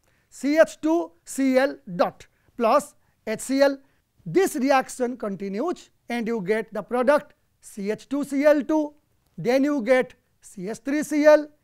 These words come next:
and at last you get C C L four. In this way, these steps are called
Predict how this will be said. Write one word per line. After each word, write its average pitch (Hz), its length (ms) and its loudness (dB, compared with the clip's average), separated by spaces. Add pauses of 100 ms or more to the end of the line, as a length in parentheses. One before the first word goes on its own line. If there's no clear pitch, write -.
(120)
and 202 200 -10
at 208 180 -12
last 220 300 -4
you 277 160 -6
get 214 280 -6 (240)
C 277 200 -6
C 214 220 -8
L 165 140 -8
four. 196 320 -20 (440)
In 254 140 -2
this 254 240 -6
way, 349 300 -2 (200)
these 302 280 -2
steps 277 400 -2
are 226 180 -6
called 254 240 -8